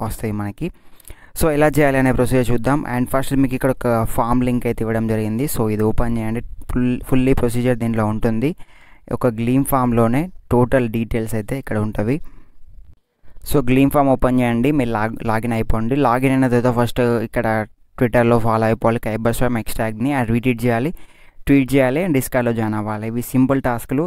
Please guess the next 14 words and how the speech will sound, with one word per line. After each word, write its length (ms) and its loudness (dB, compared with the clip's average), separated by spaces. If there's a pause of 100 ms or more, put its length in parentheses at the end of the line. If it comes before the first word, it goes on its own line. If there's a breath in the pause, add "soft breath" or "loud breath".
(140)
just 260 -4
ఓపెన్ 320 0
చేసేయండి. 420 -4 (720 soft breath)
ఓపెన్ 220 2
చేసి 180 0
ఫాలో 240 0
అయితే 220 -4
ఫాలో 220 2 (140)
అని 140 -2 (100)
వట్-, 160 -8 (140)
వస్తుంది. 400 0 (100)
So 160 2
ఫాలో 320 2
చేసేయండి. 400 -4